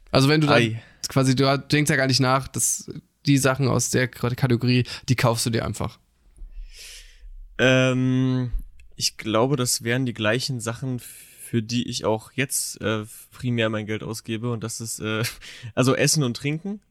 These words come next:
Speaker 2: <laughs> und, ähm, vermutlich Klamotten.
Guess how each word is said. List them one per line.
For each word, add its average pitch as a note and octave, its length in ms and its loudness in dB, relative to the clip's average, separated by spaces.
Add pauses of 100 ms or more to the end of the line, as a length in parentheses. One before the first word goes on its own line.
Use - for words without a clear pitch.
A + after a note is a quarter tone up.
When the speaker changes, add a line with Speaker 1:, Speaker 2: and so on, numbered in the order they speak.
Speaker 2:
<laughs> D#3+ 880 -2
und, B2+ 760 2
ähm, A#2 680 0
vermutlich B2+ 1000 0
Klamotten. A#2+ 960 -2